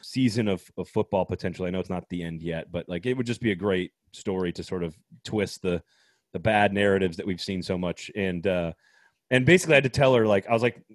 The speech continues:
"Actually, Megan Rapinoe's too good for M L S soccer. I just wanna let you know, like, she's a cheat code, and she's not allowed to play with these boys because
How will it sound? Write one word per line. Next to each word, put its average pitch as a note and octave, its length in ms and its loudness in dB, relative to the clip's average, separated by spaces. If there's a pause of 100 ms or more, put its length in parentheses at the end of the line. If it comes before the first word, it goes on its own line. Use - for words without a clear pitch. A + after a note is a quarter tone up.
(120)
"Actually, C3 340 2
Megan C3 260 2
Rapinoe's A#2 360 0
too A2+ 200 -2
good F#2+ 280 2
for G2 100 -4
M F2 140 -6
L E2 160 -2
S D#2 140 -6
soccer. - 420 -14
I G2+ 60 -6
just G2+ 120 -6
wanna B2 140 2
let G#2+ 160 2
you A2 80 -2
know, G#2 180 2
like, F#2+ 140 0
she's A#2 180 -6
a G2 60 -10
cheat G#2+ 280 -8
code, C3 300 2
and G2 160 -6
she's G2+ 160 -8
not G#2 140 -2
allowed F#2 320 0
to A2 60 -2
play A#2+ 200 0
with B2 140 -2
these B2 140 -2
boys B2+ 300 2
because G#2 380 -2